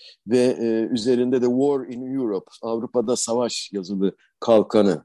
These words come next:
diğer elinde. E, Gürzü böyle o çelik topuzu ileri geri sallayarak, e, belinde de tırtıklı böyle uzun bir kılıcı var. Gerçekten korkunç bir görüntüsü var Ares'in. Ve dumanların, alevlerin arasından, e, Gürzü'nü şiddetle savurarak ilerliyor.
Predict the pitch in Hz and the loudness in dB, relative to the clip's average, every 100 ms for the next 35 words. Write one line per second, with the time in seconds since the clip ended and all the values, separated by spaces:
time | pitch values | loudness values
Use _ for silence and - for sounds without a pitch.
0 | - 92 92 82 80 78 120 - _ _ | 0 2 4 2 -4 2 2 2 _ _
1 | _ _ 85 95 82 101 127 113 127 110 | _ _ -2 0 2 6 6 6 6 6
2 | 113 110 117 107 101 104 101 - 110 - | 6 6 4 2 0 -2 -4 -2 -2 -2
3 | 117 - 113 104 120 - - - - 110 | -8 -4 -2 2 2 2 -6 -12 -4 2
4 | 120 131 120 104 - 113 104 113 110 104 | 4 4 4 2 -2 -2 -2 0 2 0
5 | 113 _ 107 101 95 107 110 113 123 127 | -4 _ -8 -4 -2 -2 0 0 0 -2
6 | - 123 - - 135 120 120 113 120 113 | -4 -6 -8 -10 -4 2 4 2 0 -2
7 | 104 147 143 120 120 - 113 113 95 104 | 2 4 4 2 -2 -2 -2 -2 -2 -2
8 | 107 127 _ _ _ 170 196 143 - 185 | -2 -4 _ _ _ 0 0 -4 -8 -10
9 | 190 147 - 165 - 131 110 - _ - | -4 -4 -2 -6 -2 0 0 0 _ -2
10 | 110 110 98 - 98 80 - - - 90 | 0 0 -4 0 0 0 -4 -16 -6 -2
11 | 82 - 127 - - _ _ - - _ | -2 -2 -4 -6 -12 _ _ -20 -20 _
12 | - 110 127 120 110 120 123 113 120 135 | -2 4 4 4 2 4 6 6 4 2
13 | 120 117 117 127 127 98 90 - 92 110 | 2 2 2 2 0 0 -4 -6 -4 -2
14 | 123 110 104 101 95 110 95 104 123 - | -2 -4 -2 -2 0 0 0 -2 -2 -4
15 | 104 101 151 151 107 101 98 95 95 117 | -6 -2 -2 -2 -4 -2 -4 -4 -4 -8
16 | - 107 104 95 95 95 | -6 0 0 0 -4 -4